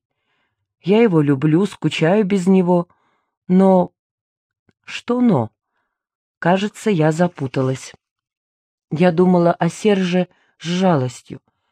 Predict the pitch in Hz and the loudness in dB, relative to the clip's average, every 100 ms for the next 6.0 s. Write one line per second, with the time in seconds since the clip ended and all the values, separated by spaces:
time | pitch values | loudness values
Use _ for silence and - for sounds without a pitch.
0 | _ _ _ - 190 196 196 196 202 214 | _ _ _ -10 -2 2 2 2 2 2
1 | 208 208 185 196 202 220 269 285 175 170 | 2 0 0 2 2 2 0 0 0 -2
2 | 147 156 139 135 139 _ _ _ _ - | 0 0 0 -2 -6 _ _ _ _ -4
3 | 165 185 202 220 170 - 175 208 214 - | 0 4 4 2 0 -2 0 0 0 -4
4 | 190 139 - - _ _ _ _ _ _ | -4 -4 -6 -20 _ _ _ _ _ _
5 | - 147 185 190 208 214 202 135 127 | -6 -2 0 0 0 0 0 -2 -10